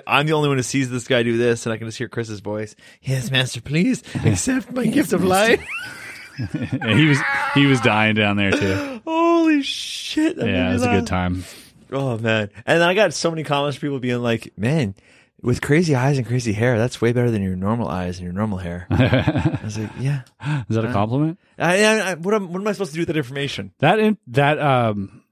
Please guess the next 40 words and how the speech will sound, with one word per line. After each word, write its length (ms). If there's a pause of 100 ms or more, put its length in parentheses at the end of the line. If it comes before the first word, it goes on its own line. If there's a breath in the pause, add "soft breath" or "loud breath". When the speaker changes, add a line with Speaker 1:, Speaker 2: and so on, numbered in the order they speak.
(200)
Speaker 2:
w-, 300
like, 160
again, 360
we're 120
gonna 160
review 360
that, 280
so 100
we 40
don't 80
have 100
to 40
talk 160
about 160
it 40
too 140
much. 260
But 280
Speaker 1:
Mm-hmm. 80
Speaker 2:
that 260
one 480 (440 soft breath)
was, 840 (100)
uh, 260
that 160
was, 280
uh, 160 (500)
Danny 260
Garcia's 440
idea. 520 (100)
Speaker 1:
Uh, 140
last 600
minute, 540
he 120
pulled 200
that 100
out 100
of 40
the 80
Speaker 2:
Yeah. 120
Speaker 1:
hat. 120